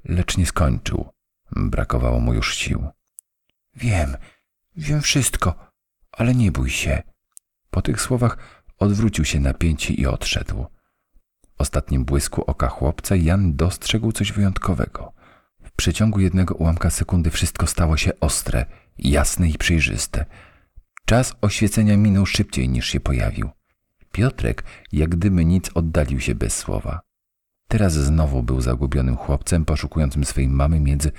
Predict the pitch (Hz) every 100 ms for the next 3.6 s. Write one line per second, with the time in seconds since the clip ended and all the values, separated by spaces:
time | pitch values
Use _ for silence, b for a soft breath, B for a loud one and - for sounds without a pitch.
0 | B B B - - - - 65 64 -
1 | 60 - 55 50 - - _ _ _ _
2 | _ _ - 90 92 85 80 80 71 -
3 | 73 65 - - 85